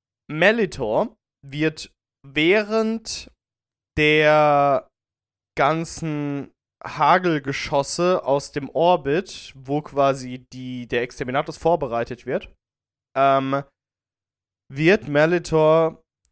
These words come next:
Konrad Molitor ja, ähm, auch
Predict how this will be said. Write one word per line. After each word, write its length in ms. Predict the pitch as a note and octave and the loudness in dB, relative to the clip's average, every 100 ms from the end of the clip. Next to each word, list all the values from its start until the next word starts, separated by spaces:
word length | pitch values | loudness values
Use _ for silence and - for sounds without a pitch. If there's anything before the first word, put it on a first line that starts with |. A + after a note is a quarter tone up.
| _ | _
Konrad 300 | - D#3+ D3+ D#3 | 0 2 2 0
Molitor 520 | D3+ D3 D#3 C#3 C3+ | -2 -2 0 2 2
ja, 720 | C3 B2+ C3 B2+ B2+ G#2 - - | 4 4 6 6 4 0 -6 -6
ähm, 540 | C3+ C3 A#2+ A#2 G#2+ _ _ _ _ _ - | -2 -2 -4 -8 -14 _ _ _ _ _ -2
auch 520 | C3+ D3 D#3 - | 2 2 2 -4